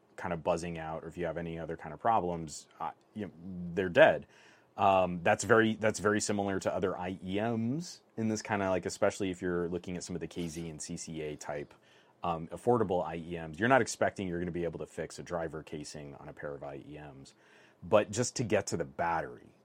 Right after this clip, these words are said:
that, that to me is the part that, that's most frustrating, that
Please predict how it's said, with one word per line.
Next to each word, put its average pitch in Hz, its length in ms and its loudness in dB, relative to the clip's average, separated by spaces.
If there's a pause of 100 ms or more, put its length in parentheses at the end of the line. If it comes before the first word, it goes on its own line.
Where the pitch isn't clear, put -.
(640)
that, 110 240 6
that 117 180 8
to 127 100 -2
me 113 140 4
is 92 160 0
the 92 100 -2
part 90 280 2
that, 80 220 -2
that's 82 240 -6
most 87 300 -4
frustrating, 78 760 -6
that 69 340 -10